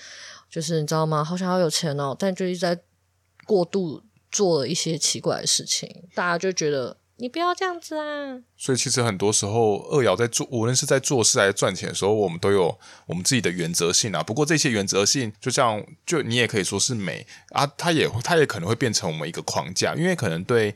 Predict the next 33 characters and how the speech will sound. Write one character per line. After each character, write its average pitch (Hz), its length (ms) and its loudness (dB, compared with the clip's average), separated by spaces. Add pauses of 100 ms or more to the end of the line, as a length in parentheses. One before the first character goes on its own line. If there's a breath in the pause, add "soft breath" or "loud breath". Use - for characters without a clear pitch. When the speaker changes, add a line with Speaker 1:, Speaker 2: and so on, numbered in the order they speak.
(120)
Speaker 2:
对 117 320 2
三 120 200 4
爻 101 100 2
来 78 140 0
说， 92 180 0
我 90 40 2
们， 92 300 -4
他 113 180 0
们 107 80 0
就 107 80 -2
是 113 180 0
要 92 140 4
来 92 120 4
打 76 160 0
破 101 180 -2
这 90 100 -2
个 85 60 0
框 90 220 -4
架， 98 120 0
他 101 120 -2
们 90 100 -6
就 101 100 -4
会 98 40 -4
觉 87 120 -6
得 73 80 -6
说， 92 180 -2
我 104 140 -2
们 95 100 -4
为 160 120 2
什 110 100 -4
么 92 80 0
要 104 80 2
去 113 280 0